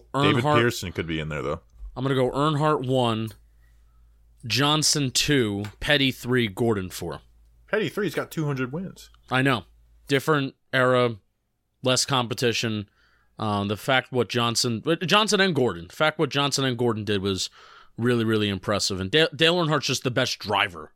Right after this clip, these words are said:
Speaker 2: of all time. Like, his ability to do it just anywhere and, anywhere and everywhere.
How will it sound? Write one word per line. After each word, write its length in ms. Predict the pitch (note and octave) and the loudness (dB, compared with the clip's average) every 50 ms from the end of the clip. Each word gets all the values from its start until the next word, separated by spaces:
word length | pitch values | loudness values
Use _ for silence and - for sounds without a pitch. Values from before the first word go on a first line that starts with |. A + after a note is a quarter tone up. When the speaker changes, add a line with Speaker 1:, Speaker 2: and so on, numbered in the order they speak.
| _ _ | _ _
Speaker 2:
of 120 | F#2+ G2+ F#2+ | -8 -4 -4
all 140 | F#2 F2 | -4 -4
time. 300 | E2+ - F2 C2 - F2 - _ | -4 -6 -10 -10 -10 -14 -14 _
Like, 240 | - A2+ G#2+ F#2 - | -4 -4 -4 -2 -2
his 160 | A#2 B2 A#2 | -2 0 0
ability 320 | A2+ G2+ A#2 A#2+ A2+ A2 A2 | 0 0 0 0 0 0 -2
to 80 | F#2+ G#2+ | -2 -2
do 160 | F#2+ G#2+ G#2 | -2 -2 -2
it 140 | G2+ F2 - | -2 -4 -4
just 360 | - G#2+ G2 - - - - | -4 -4 -4 -4 -6 -6 -6
anywhere 300 | A2 G#2+ G#2 G2 G2+ G2 F#2 | -4 -4 -2 -2 -2 -2 -2
and, 200 | F2+ F2+ F#2 - - | -4 -6 -8 -8 -8
anywhere 320 | - A#2 A#2+ A#2 A2 G#2+ G2+ | -6 -4 -4 -2 -2 -2 -2
and 80 | G2 | -2
everywhere. 320 | G2 F2 F2+ E2+ E2 E2 | -4 -4 -4 -6 -6 -8